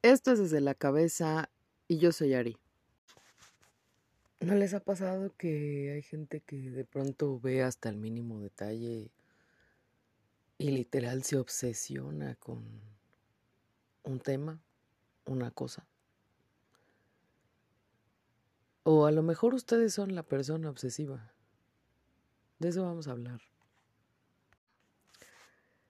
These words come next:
El tema de esto es, ¿qué es una obsesión?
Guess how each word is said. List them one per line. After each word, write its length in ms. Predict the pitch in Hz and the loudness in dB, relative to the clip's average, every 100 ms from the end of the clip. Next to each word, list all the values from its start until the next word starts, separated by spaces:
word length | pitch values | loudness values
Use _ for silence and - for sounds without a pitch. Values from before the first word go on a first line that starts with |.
| _ _ _ _ _ _ _ _ _ _ _ _ _ _ | _ _ _ _ _ _ _ _ _ _ _ _ _ _
El 180 | 214 220 | 6 6
tema 260 | 349 392 339 | 6 6 6
de 100 | 254 | 4
esto 300 | 240 - 214 | 2 -2 0
es, 300 | 190 180 - - - - - - _ _ _ _ _ _ _ _ _ _ _ _ - _ _ _ - | 0 -4 -8 -14 -20 -20 -20 -20 _ _ _ _ _ _ _ _ _ _ _ _ -20 _ _ _ 4
¿qué 160 | 302 320 | 8 8
es 140 | 277 | 8
una 160 | 277 214 | 4 2
obsesión? 500 | - 135 - 139 | 2 -4 -2 -8